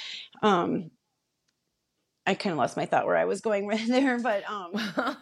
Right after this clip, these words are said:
Speaker 1: yeah.
Speaker 2: Well, um, someone said that recently, you know, I just got this visual of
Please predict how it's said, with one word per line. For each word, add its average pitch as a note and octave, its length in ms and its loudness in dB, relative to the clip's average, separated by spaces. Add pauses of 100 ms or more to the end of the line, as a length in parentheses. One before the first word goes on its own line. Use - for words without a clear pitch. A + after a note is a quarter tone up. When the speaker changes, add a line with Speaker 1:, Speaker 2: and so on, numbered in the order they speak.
(160)
Speaker 1:
yeah. - 180 -10 (320)
Speaker 2:
Well, A3 420 -4 (380)
um, E3 540 -4 (380)
someone C4+ 720 -4
said C3+ 640 -8 (520)
that D#3+ 580 -2
recently, - 800 -6 (260)
you G3 60 -4
know, F#3 80 0
I E3+ 80 2
just F3 160 -4
got F#3+ 140 -2
this E3 160 -8
visual D#3+ 720 -6
of D3 180 -6